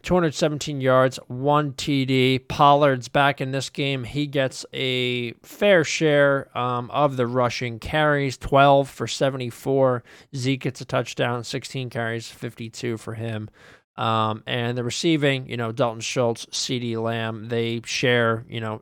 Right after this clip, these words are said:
eight and six targets respectively and a touchdown for Schultz. But, um, the real story is that the Giants just kinda beat themselves.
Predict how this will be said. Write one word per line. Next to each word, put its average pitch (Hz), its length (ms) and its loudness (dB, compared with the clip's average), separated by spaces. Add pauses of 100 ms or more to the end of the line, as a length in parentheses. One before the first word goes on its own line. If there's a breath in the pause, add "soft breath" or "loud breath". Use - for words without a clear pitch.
eight 131 220 -4
and 110 120 -10
six - 220 -8
targets 113 460 -4
respectively 117 920 -6 (360 soft breath)
and 117 200 -6
a 120 40 -8
touchdown 117 500 -4
for 120 220 -8
Schultz. 117 500 -4
But, - 480 -6 (340 loud breath)
um, 110 400 -2
the 135 120 4
real 208 120 10
story 139 380 6
is 120 200 2
that 127 80 -8
the 117 60 -6
Giants 120 360 4
just - 280 -6
kinda 113 220 -2
beat 117 160 -2
themselves. 117 600 -2